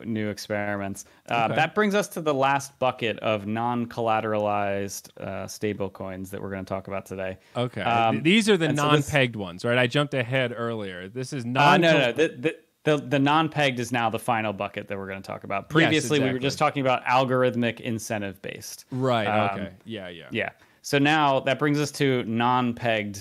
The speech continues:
Speaker 1: stablecoins. And, and first, we'll talk about this from a philosophical perspective. Everything that we just talked about, this whole idea of stablecoins,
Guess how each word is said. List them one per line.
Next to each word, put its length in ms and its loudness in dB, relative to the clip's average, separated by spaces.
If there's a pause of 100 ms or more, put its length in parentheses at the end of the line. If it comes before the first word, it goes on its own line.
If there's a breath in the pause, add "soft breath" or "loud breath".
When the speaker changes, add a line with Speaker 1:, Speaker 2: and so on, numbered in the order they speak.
(140)
Speaker 1:
stablecoins. 880 -6
And, 260 0
and 300 -2 (340 soft breath)
first, 340 0
we'll 100 0
talk 220 2
about 200 2
this 100 -4
from 200 0
a 40 -2
philosophical 800 -2
perspective. 640 -12 (440 soft breath)
Everything 320 0
that 80 0
we 100 2
just 160 -4
talked 240 0
about, 260 0
this 140 -4
whole 200 2
idea 360 2
of 60 -2
stablecoins, 840 -4